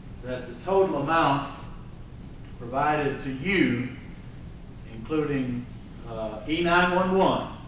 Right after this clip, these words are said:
is nine million five hundred sixty-four thousand three hundred twenty-four dollars. You've seen that in their verify answer,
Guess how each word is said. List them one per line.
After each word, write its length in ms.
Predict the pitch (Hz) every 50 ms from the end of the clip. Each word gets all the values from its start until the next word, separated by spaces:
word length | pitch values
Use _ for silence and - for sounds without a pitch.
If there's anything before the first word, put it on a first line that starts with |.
| - - - - - - - - - - - - - - - - - - - - - - 113
is 200 | 113 113 107 113
nine 400 | 135 151 170 180 185 - 180 165
million 600 | 151 143 139 131 123 127 127 131 139 131 - - - - - - - -
five 340 | 147 151 160 170 170 165
hundred 360 | 156 151 151 147 139 131 127 -
sixty-four 580 | - 165 165 - - 156 151 - 156 156 156 147
thousand 540 | - 147 139 131 - - - - 123 120 120
three 180 | 127 139 139 135
hundred 260 | 135 135 135 123 -
twenty-four 420 | - 135 127 127 120 - 127 123
dollars. 380 | 120 123 120 117 - - - - - - 104 104
You've 80 | 107 -
seen 220 | - 139 131 131
that 180 | 131 127 127 127
in 140 | 127 123 123 120
their 80 | 117 113
verify 500 | 117 120 120 120 120 120 123 117 113 110
answer, 280 | - - - - -